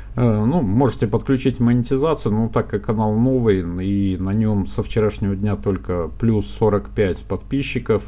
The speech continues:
э, добавилось. <clears throat> Кинул клич, сказал, что мой канал заблокировали. Ну вот,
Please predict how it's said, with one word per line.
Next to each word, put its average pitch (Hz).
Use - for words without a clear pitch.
э, 95
добавилось. 98
<clears throat> 104
Кинул 123
клич, 156
сказал, 104
что 95
мой 98
канал 98
заблокировали. 98
Ну 113
вот, 92